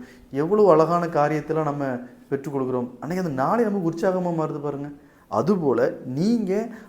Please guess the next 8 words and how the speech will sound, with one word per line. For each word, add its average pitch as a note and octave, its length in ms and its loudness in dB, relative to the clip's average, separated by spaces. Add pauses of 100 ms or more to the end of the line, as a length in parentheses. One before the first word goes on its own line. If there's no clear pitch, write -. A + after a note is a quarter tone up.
(140)
அடுத்தவங்ககிட்ட G3 640 -2
இருக்கக்கூடிய E3+ 260 -2
நிறைவை D#3+ 480 0
குறித்து D3+ 640 -6
அவங்ககிட்ட C#3 380 2
போய் C3 300 0
பேசுறதோ, B2 440 -2
இல்லைன்னா C3 320 -2